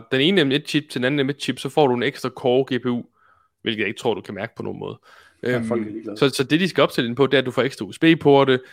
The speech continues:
Speaker 1: du får det her Magic Keyboard med touch I D i stedet for en låseknap, så der er to forskellige keyboards, man lige skal være opmærksom på. Øhm, det er lidt sjovt, den her opstillingsmodel, for du kan gå fra elleve et halvt til femten tusind kroner, og den eneste reelle forskel, der er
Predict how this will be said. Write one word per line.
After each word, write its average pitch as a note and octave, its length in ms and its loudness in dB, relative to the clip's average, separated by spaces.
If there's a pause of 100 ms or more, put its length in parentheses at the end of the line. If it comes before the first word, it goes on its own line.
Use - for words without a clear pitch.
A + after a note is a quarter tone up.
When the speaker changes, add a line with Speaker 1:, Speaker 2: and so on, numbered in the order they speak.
(240)
Speaker 1:
du B2+ 100 -6
får A2 400 -2
det A#2 140 -6
her B2+ 80 0
Magic C3+ 400 -4
Keyboard A#2 320 -2
med D#3 180 2
touch F#3 360 -2
I - 20 -8
D - 120 -16
i A2 300 -6
stedet D#3+ 260 0
for A#2+ 100 0
en B2 80 -4
låseknap, C3 640 -2
så A2 60 -8
der G#2 80 -4
er - 40 -8
to F3 140 -2
forskellige C3+ 420 -4 (160)
keyboards, C#3+ 360 0
man A2+ 80 -6
lige A#2+ 100 -2
skal - 120 -4
være G#2 80 -4
opmærksom A2+ 360 -8
på. A2 160 -10 (480)
Øhm, A2 460 -6 (340)
det C3+ 60 0
er C3 40 -2
lidt F#3+ 120 2
sjovt, G3 320 0 (100)
den C#3+ 120 2
her C#3+ 60 2
opstillingsmodel, B2 640 -2
for - 80 -20
du A#2+ 60 -6
kan A#2 100 -8
gå F#3 120 2
fra F#3+ 100 -2 (100)
elleve A#3+ 200 2
et A#3+ 80 -6
halvt F3+ 200 0 (280)
til F#3 140 -2
femten G3+ 340 -4
tusind D3+ 280 -4
kroner, B2 240 0 (500)
og C3 120 2
den C3 160 -4
eneste F3 340 0
reelle D3+ 320 2
forskel, B2+ 520 -2
der G#2 160 -6
er G#2+ 220 -4